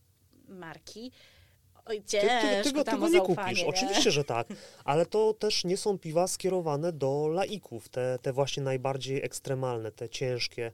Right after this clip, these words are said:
Speaker 2: w odbiorze. To też są piwa skierowane już do tej osoby, która, e,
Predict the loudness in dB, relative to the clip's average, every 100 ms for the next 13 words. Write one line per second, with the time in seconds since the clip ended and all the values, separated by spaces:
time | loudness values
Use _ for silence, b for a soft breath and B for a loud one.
0 | B B B -8 -8 -4 -4 -4 -10 B
1 | B B _ -8 -6 -4 -2 -4 -2 -4
2 | -2 -2 0 -2 -4 -4 -4 -2 -2 -4
3 | -6 -6 -4 -2 -2 -2 -2 -2 -2 -4
4 | -6